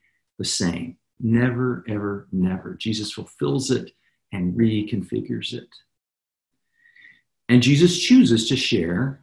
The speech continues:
his last meal, 'cause that is what this is. He chooses his last meal to share with his disciples and with us, okay?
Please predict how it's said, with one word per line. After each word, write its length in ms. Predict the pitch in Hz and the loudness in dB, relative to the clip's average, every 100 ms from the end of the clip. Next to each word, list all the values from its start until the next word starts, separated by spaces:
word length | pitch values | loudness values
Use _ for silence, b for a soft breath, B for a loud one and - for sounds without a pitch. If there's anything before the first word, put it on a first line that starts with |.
| _ | _
his 180 | - 104 | -4 0
last 340 | 104 120 147 | 0 0 0
meal, 340 | 139 143 101 101 | 2 2 2 0
'cause 180 | 113 113 | -2 0
that 200 | 110 135 | 0 0
is 120 | 117 | -2
what 240 | 104 135 | -2 -4
this 200 | 98 - | -4 0
is. 580 | 139 113 - 117 - - | 2 0 -4 -12 -14 -6
He 120 | - 117 | -2 0
chooses 520 | - 131 143 147 139 | 0 0 2 -2 -2
his 220 | 135 101 | -4 -2
last 420 | 107 117 131 - | -2 -2 -4 -4
meal 420 | 104 101 92 87 87 | -2 -2 0 -2 -4
to 120 | - | -8
share 300 | - 135 131 | -4 0 0
with 220 | 107 92 | 0 -2
his 220 | 101 85 | -4 -4
disciples 960 | - - 107 139 - 160 151 - - - _ _ _ _ _ _ _ _ | -6 -6 -2 -2 -2 -4 -6 -8 -16 -18 _ _ _ _ _ _ _ _
and 140 | 90 | -6
with 160 | 90 87 | -6 -8
us, 560 | - - - - - _ _ _ _ | -12 -12 -10 -10 -12 _ _ _ _
okay? 340 | 110 110 156 | -6 -4 -6